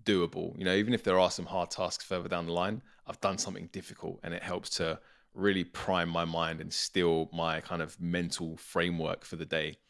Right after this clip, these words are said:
So then I'll do that. Then I might have something really light, 'cause I always train first thing in the morning. So I'll have something really light to eat. I'll maybe have a bagel with some almond butter and hemp seeds and a black coffee,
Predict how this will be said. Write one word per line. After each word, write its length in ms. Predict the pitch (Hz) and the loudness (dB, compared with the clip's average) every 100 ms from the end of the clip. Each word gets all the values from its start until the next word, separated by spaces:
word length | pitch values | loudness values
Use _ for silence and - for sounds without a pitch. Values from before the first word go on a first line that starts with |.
| - - - - - - | -20 -20 -20 -20 -16 -4
So 520 | - 101 92 92 90 87 | 4 6 8 4 2 0
then 140 | - 107 | 6 6
I'll 80 | 101 | 6
do 220 | 110 104 | 6 6
that. 160 | 101 | 6
Then 100 | 101 | 6
I 60 | 98 | 0
might 180 | 98 92 | 0 0
have 160 | 92 | -2
something 260 | - 92 87 | -2 -4 -4
really 260 | 90 90 87 | 0 0 4
light, 200 | 87 - | 4 2
'cause 100 | - | 0
I 40 | |
always 220 | 92 87 | 0 0
train 300 | - 90 85 | 0 0 0
first 280 | 82 87 80 | 0 -4 -4
thing 120 | 85 | -4
in 60 | 82 | -6
the 60 | 82 | -6
morning. 380 | 82 82 87 - - - - | -6 -6 -8 -12 -20 -20 -12
So 160 | - | -4
I'll 40 | 90 | -2
have 120 | 92 | -2
something 260 | 92 85 | -2 -2
really 200 | 85 85 | -2 0
light 220 | 82 82 - | 0 0 -2
to 140 | - | -2
eat. 220 | 90 95 - | 0 0 -4
I'll 80 | 87 | -8
maybe 240 | 87 85 | -6 -6
have 520 | 76 87 82 80 - - - - - - | -4 0 0 -2 -8 -18 -20 -20 -20 -14
a 40 | |
bagel 460 | - 82 82 80 82 | -2 0 0 0 -2
with 160 | 78 | -4
some 240 | - 78 73 | -6 -6 -4
almond 320 | 76 78 78 | -4 -4 -4
butter 260 | 80 - - | -4 -4 -6
and 80 | - | -4
hemp 200 | - - | -4 -4
seeds 340 | 82 80 78 | -4 -4 -6
and 80 | - | -10
a 40 | |
black 260 | - 80 - | -6 -6 -6
coffee, 500 | - 78 80 78 | -6 -4 -4 -6